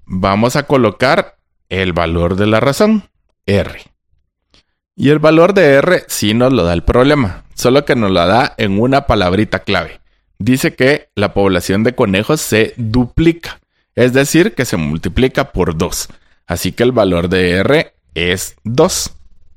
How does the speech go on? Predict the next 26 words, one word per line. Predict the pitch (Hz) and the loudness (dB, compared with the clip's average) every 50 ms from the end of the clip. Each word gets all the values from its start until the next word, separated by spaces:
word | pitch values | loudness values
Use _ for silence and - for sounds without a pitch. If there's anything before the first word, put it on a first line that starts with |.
| - _ _ _ _ _ _ _ _ _ _ _ _ _ _ | -20 _ _ _ _ _ _ _ _ _ _ _ _ _ _
Y | _ - 90 92 | _ -8 -6 -4
ya, | 92 92 80 - - - _ _ | -4 -4 -4 -8 -14 -20 _ _
ya | - - 82 82 | -12 -8 -8 -8
tenemos | 80 - - 92 104 110 123 131 | -8 -6 -4 -2 0 0 2 2
los | 147 156 | 2 2
datos. | 175 208 220 214 - - - - - - - - - - - _ _ - | 2 2 0 -2 -6 -16 -16 -16 -18 -20 -20 -20 -20 -20 -20 _ _ -2
Y | - 202 | -2 0
como | 190 - 226 226 220 | 2 2 2 4 4
lo | 208 202 | 4 2
que | 170 180 | 0 0
tenemos | 143 - 135 131 127 127 123 120 113 - | -2 0 0 0 0 0 0 -2 -2 -2
que | - 139 | 0 2
buscar | 139 151 151 147 - - 147 127 - - - - | 2 2 0 0 0 0 0 0 0 -4 -6 -4
es | - 117 127 - - - - | -2 -2 -2 -2 -6 -8 -6
el | 90 92 95 101 | -4 -2 0 0
último | 107 113 117 - 160 175 185 185 | 0 0 0 0 0 2 2 2
término, | - 190 156 147 135 139 151 175 190 190 - _ _ _ _ _ _ - | 2 2 2 2 0 0 -2 -2 -2 -4 -6 _ _ _ _ _ _ -8
entonces | 98 92 87 - - 92 98 98 131 120 110 | -8 -8 -6 -4 -4 -4 -4 -2 -4 -2 0
vamos | 95 95 95 98 101 117 - | 0 0 0 0 -2 -2 -2
a | - 135 | -2 -2
usar | 135 - 139 131 139 | -2 0 -2 0 0
la | 151 165 | 0 -2
fórmula | - - 156 139 135 147 170 185 208 220 233 - _ _ _ _ _ _ _ _ | 0 0 0 0 2 2 0 0 0 -2 -4 -6 _ _ _ _ _ _ _ _
del | - 80 87 87 82 80 78 69 - - - - | -16 -12 -10 -8 -8 -8 -8 -10 -14 -18 -16 -12
último | 92 87 87 85 92 95 - - 123 139 151 | -8 -6 -6 -4 -4 -6 -6 -4 -4 -4 -2
término. | 156 - 220 220 208 - | 0 0 0 0 -2 -6